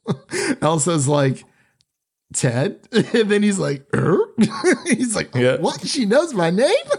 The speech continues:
Speaker 1: <laughs> What's up?" <laughs> I thought that was pretty funny. But it's this, that familiarity there where even though, you know, you have monsters within this universe,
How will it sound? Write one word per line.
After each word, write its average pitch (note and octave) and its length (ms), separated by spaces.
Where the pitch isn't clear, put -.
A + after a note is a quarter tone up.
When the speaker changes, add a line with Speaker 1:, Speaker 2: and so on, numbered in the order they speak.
Speaker 1:
<laughs> - 320
What's D4 300
up?" G#4 340
<laughs> - 720
I F#3 60
thought E3+ 200
that C#3+ 80
was C3 180
pretty A#2 220
funny. A2 420
But D#3 260
it's F#3 220
this, F#3 240
that E3+ 200
familiarity E3+ 840
there A#2+ 260
where B2+ 320
even G3 460
though, F3 340
you D3 180
know, C3+ 120
you C3+ 160
have C#3 240
monsters B2+ 640
within A#2 240
this A2+ 200
universe, B2 560